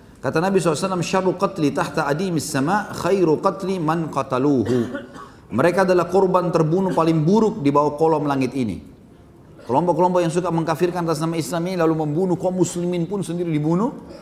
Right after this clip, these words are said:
maka ini adalah kelompok orang-orang, kalau mereka terbunuh, paling buruk yang ada di muka bumi. Sedangkan sebaik-baik korban terbunuh adalah orang-orang yang mereka bunuh. Dan kelompok Khawarij pertama ku-, muncul dari seorang badui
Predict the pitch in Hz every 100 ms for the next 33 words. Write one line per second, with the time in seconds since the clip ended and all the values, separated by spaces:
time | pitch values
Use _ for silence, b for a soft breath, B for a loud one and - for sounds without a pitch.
0 | B B B - 107 113 139 165 160 139
1 | 165 247 - - - - 131 202 185 170
2 | 165 180 - - - 147 151 151 175 175
3 | 175 147 139 156 196 202 190 175 220 208
4 | 165 151 151 208 180 - - - - -
5 | 117 131 147 143 127 120 120 131 120 90
6 | - B B B B - 160 180 214 226
7 | 214 180 170 175 170 175 180 175 208 208
8 | 214 196 180 180 214 190 185 185 170 165
9 | 165 185 185 165 143 143 139 123 123 104
10 | 85 - B B B - 113 117 139 170
11 | 170 151 143 160 185 - 135 147 156 147
12 | 151 - - - 156 156 180 170 143 120
13 | 143 165 165 143 131 160 156 - -